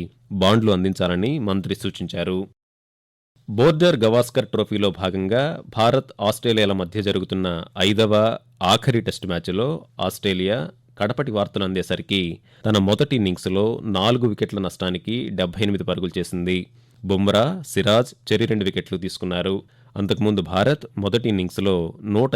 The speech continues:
ఎనభై ఐదు పరుగులకు ఆలౌట్ అయింది. పోలీసులు చట్టాన్ని అనుసరించి విధులు నిర్వహించాలని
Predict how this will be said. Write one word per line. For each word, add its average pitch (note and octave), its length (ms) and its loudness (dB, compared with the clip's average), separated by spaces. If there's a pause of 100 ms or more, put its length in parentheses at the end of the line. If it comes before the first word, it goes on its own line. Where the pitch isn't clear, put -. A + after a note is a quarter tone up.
(120)
ఎనభై G2 280 0
ఐదు - 160 -10
పరుగులకు F#2+ 420 -4 (260)
ఆలౌట్ F2+ 280 0
అయింది. F2+ 280 2 (1200)
పోలీసులు E3+ 520 4
చట్టాన్ని C#3+ 440 4
అనుసరించి A#2 460 0
విధులు A2 260 0
నిర్వహించాలని G2 640 0